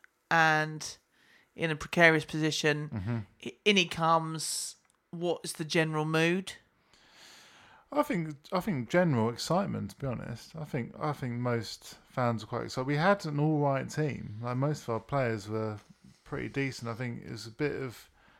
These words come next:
Speaker 2: hangover from the previous year where we still had, like, loads of players that we're trying to get rid of.
Speaker 1: Yeah.
Speaker 2: That, that were rubbish. Um, and I think it was just a case of fine tuning a bit. S-, like, the defence was, like, pretty shoddy, but I think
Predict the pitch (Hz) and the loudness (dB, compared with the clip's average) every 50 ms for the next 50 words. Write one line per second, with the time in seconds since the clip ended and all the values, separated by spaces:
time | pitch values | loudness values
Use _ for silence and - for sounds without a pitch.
0 | _ _ - - - 151 147 135 127 127 123 120 110 123 117 - - 131 123 120 | _ _ -8 0 2 4 4 4 2 0 0 -2 -2 -4 -6 -6 -4 -2 -2 -2
1 | 113 - - 127 127 117 104 113 101 - - 117 113 110 107 107 107 107 98 - | -2 0 0 2 2 0 0 -4 -6 -4 -2 -2 0 0 -2 -2 -4 -6 -8 -8
2 | - 127 120 107 107 107 - 104 104 110 113 113 110 113 113 113 117 113 113 110 | -6 -4 -2 -2 -2 -2 -4 -4 -2 -2 -2 -2 -4 -2 2 4 6 6 6 6
3 | 101 95 107 - - 110 110 107 104 101 98 98 104 104 101 - - 110 104 101 | 4 0 -4 -4 -2 2 2 2 2 2 -2 -4 -8 -10 -12 -6 -2 -2 0 0
4 | 98 98 101 101 107 104 98 98 98 98 101 95 - - - - _ _ _ _ | 0 -2 -2 -2 0 0 0 -2 -4 -4 -6 -8 -10 -12 -20 -20 _ _ _ _
5 | _ _ _ - 185 165 143 107 101 104 104 95 98 95 98 98 95 107 101 95 | _ _ _ -2 2 2 4 2 2 -2 -4 -4 -2 -2 -2 0 0 0 0 0
6 | - 71 - 113 - - - - - - _ _ _ _ _ _ _ _ _ - | -2 -6 -12 -12 -14 -14 -16 -18 -20 -20 _ _ _ _ _ _ _ _ _ -4
7 | 117 101 101 98 98 98 98 98 101 101 101 101 _ _ _ _ _ _ _ _ | -2 -2 0 -2 -2 -2 -4 -4 -4 -6 -6 -10 _ _ _ _ _ _ _ _
8 | _ _ _ _ _ _ _ _ _ _ - 127 117 107 110 127 131 127 123 123 | _ _ _ _ _ _ _ _ _ _ -6 -2 -2 0 0 0 0 0 0 0
9 | 123 120 - - 110 - - 120 98 92 - - - 135 127 120 113 110 - - | 0 0 -2 -4 -8 -8 -6 -8 -8 -8 -8 -2 2 4 4 4 4 0 -2 -2
10 | 127 117 110 110 107 107 107 101 - 117 117 - - - - - - _ - 123 | 0 0 0 0 0 0 -2 -2 -2 -2 -4 -4 -6 -10 -12 -14 -16 _ -8 -6
11 | 120 117 113 101 - 117 - - 131 117 117 120 - - 104 98 92 87 - - | -6 -6 -6 -6 -8 -4 0 2 2 2 0 -2 -8 -8 -8 -8 -10 -10 -14 -18
12 | - - - - - - - - _ - 107 107 101 - 101 - - - - 98 | -20 -20 -18 -18 -18 -18 -20 -20 _ -10 -8 -8 -8 -8 -10 -14 -16 -14 -12 -10
13 | 107 92 - - - 101 95 92 101 101 98 101 - 107 104 - 113 110 104 - | -10 -10 -10 -10 -8 -8 -8 -8 -8 -10 -12 -12 -12 -14 -14 -12 -12 -12 -14 -14